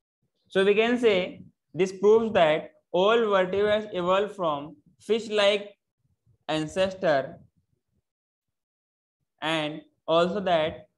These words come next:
birds and mammals have evolved from reptiles। Yes or no? बात समझ में आई क्या? इससे क्या मालूम चलती है?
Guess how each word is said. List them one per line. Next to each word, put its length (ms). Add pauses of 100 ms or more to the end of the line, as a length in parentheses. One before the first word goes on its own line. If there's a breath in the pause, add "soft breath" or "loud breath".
(200)
birds 360
and 140
mammals 340
have 260
evolved 440
from 320
reptiles। 840 (640)
Yes 140
or 80
no? 400 (1500)
बात 140
समझ 120
में 80
आई 200
क्या? 440 (800)
इससे 180
क्या 100
मालूम 260
चलती 260
है? 440